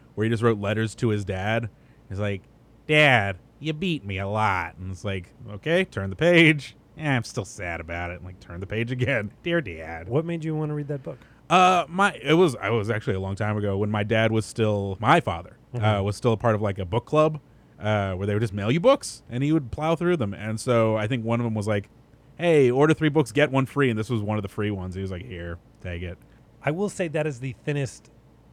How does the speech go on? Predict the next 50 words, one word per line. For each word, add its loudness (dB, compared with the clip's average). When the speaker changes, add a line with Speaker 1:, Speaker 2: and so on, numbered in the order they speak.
Speaker 2:
book -2
I've 2
ever 2
read 2
that -4
<laughs> -
didn't -2
claim -2
to -2
be, -4
like, -4
a -6
smaller -2
book. -8
Like, 2
I've 2
read 0
smaller -2
Speaker 1:
<laughs> -12
Speaker 2:
novellas. 2
Speaker 1:
Yes. 2
Speaker 2:
Or, 0
like, 2
a 6
micro 6
novel, 2
but -4
this -4
one -2
was -4
like, -4
"No, 6
this -6
is -6
my 6
book." 4
Speaker 1:
Yeah, 8
yeah. 6
Speaker 2:
It's -8
like 8
Speaker 1:
Oh, 6
you're 2
paying 6
the 4
full 4
thirty-five 4
for 4
it 6
at 2
Barnes 2